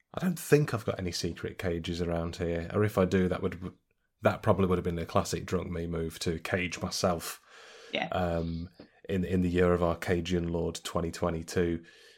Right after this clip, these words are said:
Speaker 1: um, I did have a Nick Cage sort of life-size cutout, but, um, my cat has, I don't know if intentionally, but has systematically destroyed it by sort of taking out the legs. So now it, it can't stand anymore.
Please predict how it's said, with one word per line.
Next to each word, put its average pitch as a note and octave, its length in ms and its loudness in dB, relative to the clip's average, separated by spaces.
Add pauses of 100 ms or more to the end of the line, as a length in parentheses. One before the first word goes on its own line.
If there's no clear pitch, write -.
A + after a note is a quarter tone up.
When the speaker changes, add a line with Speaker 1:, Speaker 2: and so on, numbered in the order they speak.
(160)
Speaker 1:
um, F2 360 0
I - 40 -6
did G2 240 0
have A#2 180 -8
a A2+ 60 -2
Nick A2 220 -2
Cage F#2+ 560 -2 (180)
sort - 200 -4
of F#2+ 80 -4
life-size F#2 500 4
cutout, - 600 -4
but, F2 220 -2
um, E2 360 -6 (720)
my F2 400 2 (840)
cat - 280 0
has, - 580 -4 (260)
I A2+ 60 4
don't A2+ 240 6
know A#2 80 4
if G#2+ 140 2
intentionally, F#2+ 640 4
but F2 120 0
has F2+ 80 -2
systematically F2+ 840 0 (480)
destroyed F#2 480 4
it F2 100 -2
by F2+ 160 2
sort - 180 -4
of - 60 -4
taking F#2 320 2
out F2 140 2
the F2+ 80 4
legs. E2+ 320 2
So - 260 -2
now F2 140 0
it, F2 180 -6
it - 200 -12
can't F#2+ 340 2
stand E2+ 400 0
anymore. E2 480 -4